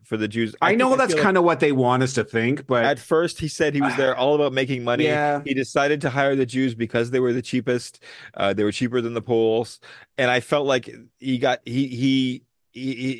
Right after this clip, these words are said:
Speaker 1: his character changed. He, like, he made all the money he could ever make, but, and then he makes a, a monologue saying, "Yeah, the one thing that, that I, I found was the secret to my success was the war." Like, he admits he's an evil war profiteer, like, early on.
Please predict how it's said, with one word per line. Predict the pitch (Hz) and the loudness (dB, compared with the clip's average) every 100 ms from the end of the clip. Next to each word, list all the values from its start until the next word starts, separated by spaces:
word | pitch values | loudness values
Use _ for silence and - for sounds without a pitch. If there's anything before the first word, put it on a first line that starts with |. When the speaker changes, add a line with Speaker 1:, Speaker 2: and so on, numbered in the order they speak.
| 135 | -4
Speaker 1:
his | 131 | -4
character | - 160 151 165 | -2 -2 0 -4
changed. | 190 175 110 | -2 -2 -2
He, | 120 | -2
like, | 113 | -2
he | 123 | -2
made | 120 139 | -2 2
all | 151 | 2
the | 160 | 2
money | 147 143 | 0 0
he | 139 | 0
could | 147 | 0
ever | 135 | -2
make, | 131 127 127 - | 0 0 -2 -6
but, | 113 127 | -8 -6
and | 139 131 | -2 -2
then | 139 | 0
he | 143 | 0
makes | 147 143 | -2 0
a, | 139 120 | 0 0
a | 107 | -2
monologue | 107 113 143 143 143 139 139 - - - | -2 -2 -2 -2 0 0 -2 -10 -20 -12
saying, | - 135 127 123 - - - | -4 -2 -2 -4 -12 -20 -10
"Yeah, | 113 143 123 101 | -2 0 2 -2
the | 117 120 | -2 0
one | 117 131 139 | 2 0 -2
thing | 131 139 135 127 | -2 -2 -2 0
that, | 110 - 107 98 | -2 -4 -10 -2
that | 113 | 0
I, | 107 107 113 | 2 2 0
I | |
found | - 123 123 | 0 0 0
was | 113 | -2
the | - | -2
secret | 131 120 | -2 0
to | |
my | 113 | -2
success | 107 101 123 113 | -2 -2 -2 0
was | 110 98 | -2 -2
the | 98 | -2
war." | 101 117 104 | 0 2 2
Like, | 95 98 | 0 -2
he | 110 110 | 0 0
admits | 110 127 139 - | 0 0 0 0
he's | 113 | -4
an | 107 107 | -2 -2
evil | 113 117 | 0 0
war | 107 117 | 2 0
profiteer, | 113 101 90 95 92 87 90 - - _ | 0 0 -2 -2 0 0 0 -6 -20 _
like, | 98 98 | -4 -2
early | 117 117 113 107 | 0 0 2 0
on. | 107 113 85 87 113 | 0 0 0 -4 -12